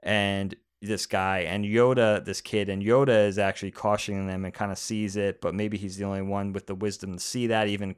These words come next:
even the wise, the great and wise Qui-Gon can't see it. But to, to, for the audience to actually see that shade of darkness underneath, whether it's a gla-,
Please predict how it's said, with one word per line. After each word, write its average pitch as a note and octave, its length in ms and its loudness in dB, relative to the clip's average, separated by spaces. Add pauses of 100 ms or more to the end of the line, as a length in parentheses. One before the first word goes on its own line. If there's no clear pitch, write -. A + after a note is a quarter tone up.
(140)
even G#2+ 300 -4
the F#2+ 60 -4
wise, G2 640 0 (380)
the - 80 -4
great G2+ 260 0
and F#2 80 -6
wise F2+ 240 -4
Qui-Gon G2+ 540 -2
can't G2+ 200 -6
see G#2 180 -4
it. F#2 120 -6
But F#2+ 140 -4 (320)
to, C3 140 -2 (200)
to, B2 160 -2
for C#3+ 220 -2
the D#3 180 6
audience G3 500 4
to D#3+ 80 2
actually C3+ 320 0
see A#2 360 0
that G2+ 240 0
shade G#2+ 260 0
of F#2 100 -4
darkness F#2 460 -4
underneath, D2 560 -14 (240)
whether A2+ 320 4
it's G#2+ 140 -2
a G2+ 80 -2
gla-, G#2+ 340 -2